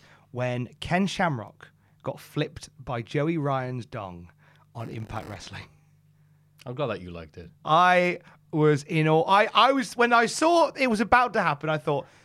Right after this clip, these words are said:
Speaker 1: "There is no way Ken Shamrock." Oh my God, he is! All right. <laughs> Incredible. I was just in awe of the fact that former U F C champion Ken Shamrock rolled with that. I was just,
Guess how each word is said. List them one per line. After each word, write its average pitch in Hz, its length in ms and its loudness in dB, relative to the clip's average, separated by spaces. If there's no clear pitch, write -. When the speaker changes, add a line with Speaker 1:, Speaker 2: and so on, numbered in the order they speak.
Speaker 1:
"There 139 160 0
is 123 120 -4
no 143 300 0
way 110 480 -4
Ken 131 180 -2
Shamrock." 120 480 -2
Oh 370 240 6
my 415 220 6
God, 339 220 6
he 320 180 6
is! 208 460 2
All 381 120 6
right. 392 440 6
<laughs> 311 260 4
Incredible. 220 1160 2
I 339 220 6
was 359 180 6
just 359 220 4
in 294 220 4
awe 285 360 6
of 226 140 4
the 240 100 2
fact 247 220 2
that 214 260 -2
former 320 300 -2
U 262 320 2
F 233 140 2
C 240 220 0
champion 143 640 0
Ken 175 240 2
Shamrock 120 560 0
rolled 156 420 2
with 123 160 -4
that. 101 240 -10
I - 180 4
was 285 180 4
just, 320 260 0